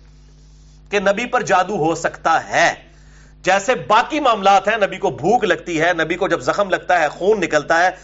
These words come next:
نبی پر جب دکھ آتا ہے، آنسو نکلتے ہیں، باقی سارے معاملات ہیں۔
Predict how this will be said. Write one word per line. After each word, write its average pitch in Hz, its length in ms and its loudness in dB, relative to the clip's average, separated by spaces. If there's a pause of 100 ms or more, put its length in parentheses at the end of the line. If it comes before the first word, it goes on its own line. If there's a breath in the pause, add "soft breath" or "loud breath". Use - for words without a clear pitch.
(280 loud breath)
نبی 208 160 -2
پر 208 160 0
جب 185 220 -2
دکھ 247 160 -2
آتا 196 260 4
ہے، 185 140 4
آنسو 196 300 2
نکلتے 175 400 -2
ہیں، 175 80 0
باقی 151 260 -2
سارے 226 240 2
معاملات 208 420 2
ہیں۔ 214 80 -4